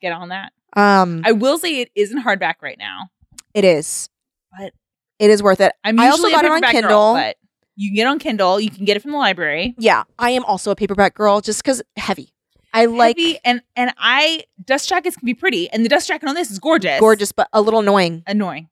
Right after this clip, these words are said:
Speaker 2: Annoying
Speaker 1: I take it
Speaker 2: as
Speaker 1: off
Speaker 2: shit.
Speaker 1: first thing.
Speaker 2: I usually take it off too, 'cause, like, I can't.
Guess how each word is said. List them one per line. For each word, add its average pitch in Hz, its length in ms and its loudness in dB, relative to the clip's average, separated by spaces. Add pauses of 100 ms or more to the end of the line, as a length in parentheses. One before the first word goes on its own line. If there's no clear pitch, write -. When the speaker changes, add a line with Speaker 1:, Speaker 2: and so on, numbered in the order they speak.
(120)
Speaker 2:
Annoying 208 220 2 (100)
Speaker 1:
I 208 40 6
take 220 80 4
it - 20 4
Speaker 2:
as 254 60 4
Speaker 1:
off 240 60 0
Speaker 2:
shit. - 260 0
Speaker 1:
first 208 180 -10
thing. - 180 -16 (380)
Speaker 2:
I 190 80 0
usually 202 220 0
take 196 180 -2
it 185 60 0
off 160 160 -2
too, 160 280 -6 (280)
'cause, 214 180 0
like, 202 220 0 (100)
I 202 140 -2
can't. 214 340 -4